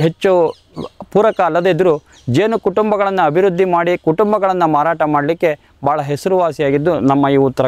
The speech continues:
ಕರ್ನಾಟಕ ಪ್ರದೇಶ. ಎರಡನೇದಾಗಿ ರಾಸಾಯನಿಕಗಳ ವಿಷಯಕ್ಕೆ ಬಂದರೆ ನಾವು ಹಲವಾರು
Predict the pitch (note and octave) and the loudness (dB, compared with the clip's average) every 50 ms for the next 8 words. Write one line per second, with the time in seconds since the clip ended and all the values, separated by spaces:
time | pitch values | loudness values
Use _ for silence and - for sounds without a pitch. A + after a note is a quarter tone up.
0 | A#2+ - A#2 A#2+ A2+ A#2 A2 B2 - G#2 E2 E2 D#2+ - - - - _ _ _ | -2 -2 -2 -2 -2 -2 -4 -6 -6 -4 -4 -4 -6 -6 -10 -14 -16 _ _ _
1 | - - - - - _ - F3 G#3 A#3 A#3 A#3 A#3+ A#3 A3 A3 G#3 G#3 G3 F3+ | -20 -20 -20 -20 -14 _ 0 2 2 2 2 2 2 2 2 2 2 2 2 2
2 | D#3 D3 D#3+ F3 - G#3+ A3+ A3+ A3 - G#3 F#3+ G3 F3+ E3 D3 - - F3 D#3+ | 2 2 0 0 0 -2 -2 -2 -2 -2 0 2 2 2 2 0 0 0 0 0
3 | - E3 D3 C#3 C#3 B2+ A#2+ C3+ E3 D#3 - _ _ _ _ _ - G3+ G#3+ A3+ | 0 -2 -2 -2 0 0 2 0 0 -2 -6 _ _ _ _ _ -2 0 2 2
4 | A3+ F#3 - - - D#3+ F3+ G3+ G#3 F#3+ D#3+ B2+ | 0 -2 -2 -4 -2 -2 0 0 0 0 0 0